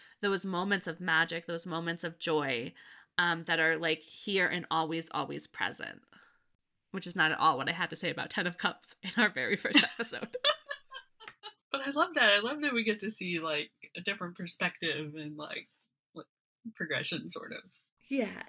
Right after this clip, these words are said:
Speaker 1: And, and of course, it,
Speaker 2: I mean, it
Speaker 1: like
Speaker 2: really just reinforces that cards are different depending on what's going on.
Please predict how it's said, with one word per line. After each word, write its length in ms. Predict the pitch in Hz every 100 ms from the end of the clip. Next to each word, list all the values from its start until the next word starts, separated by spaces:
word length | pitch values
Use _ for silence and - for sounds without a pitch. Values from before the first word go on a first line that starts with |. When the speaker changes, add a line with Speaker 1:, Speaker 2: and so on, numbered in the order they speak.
| -
Speaker 1:
And, 180 | 285 339 -
and 180 | 320 359
of 120 | -
course, 320 | 349 339 -
it, 100 | 285
Speaker 2:
I 100 | 254
mean, 80 | 226
it 40 |
Speaker 1:
like 80 | 190
Speaker 2:
really 220 | 220 240
just 240 | 226 - -
reinforces 640 | 233 240 240 - 180 139 135 - - -
that 120 | 160 147 - -
cards 240 | 190 175
are 60 | 180
different 440 | 196 - 151 - - -
depending 380 | 170 160 165 175
on 160 | 170 175
what's 220 | 180 -
going 240 | 196 226
on. 240 | 262 320